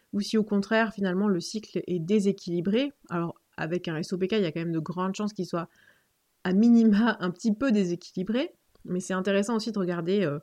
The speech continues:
voilà, comment, euh, comment ça se passe. Et c'est vraiment quelque chose que je recommande fortement, euh, surtout si, euh, vous êtes plutôt dans,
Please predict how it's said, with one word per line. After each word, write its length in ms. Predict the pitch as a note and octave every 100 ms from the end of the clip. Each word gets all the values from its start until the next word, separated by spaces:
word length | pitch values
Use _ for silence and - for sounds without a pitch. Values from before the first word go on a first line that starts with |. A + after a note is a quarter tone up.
| - - _ _ -
voilà, 280 | F3 F#3 F3+
comment, 520 | - - G#3+ A3 A3
euh, 100 | F3
comment 240 | E3+ G3+
ça 180 | A3+ G3
se 120 | F3+
passe. 360 | - A#3 E4 - - - -
Et 40 |
c'est 140 | G3 G3
vraiment 260 | G#3+ C4+
quelque 280 | C#4+ A#3 A3
chose 160 | C4+ C4+
que 100 | G#3
je 100 | F#3
recommande 600 | F#3+ A3 A3+ G#3+ A#3 A3+
fortement, 720 | C4 - A#3+ G#3+ A#3+ D4+ D4+
euh, 240 | G3 F#3 F3+
surtout 520 | - G#3+ - B3 C4
si, 440 | B3 - A3 A#3 G#3
euh, 100 | F3+
vous 240 | E3+ G3+
êtes 100 | A3
plutôt 200 | - A#3+
dans, 400 | A3 F#3 F3 E3+